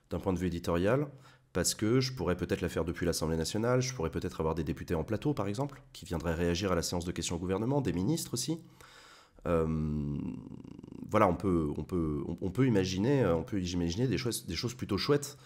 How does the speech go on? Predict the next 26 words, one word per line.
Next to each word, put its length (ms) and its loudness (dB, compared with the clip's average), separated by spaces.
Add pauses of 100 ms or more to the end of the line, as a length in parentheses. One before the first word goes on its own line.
(340)
d'amélioration 680 4
de 60 2
l'émission. 400 0 (1600)
Euh, 720 0 (1160)
le 140 0
truc, 220 0
c'est 140 2
que 100 2
moi, 180 6
vous 120 0
connaissez 440 2
ma 240 2
position, 680 0
que 140 -4
j'ai 120 -2
toujours 280 2
assumée 420 0
pour 260 -2
mes 240 0
émissions, 580 -2
euh, 340 -2
sur 180 -2
lesquelles 280 0
j'ai 120 -2
la 100 2
main. 220 2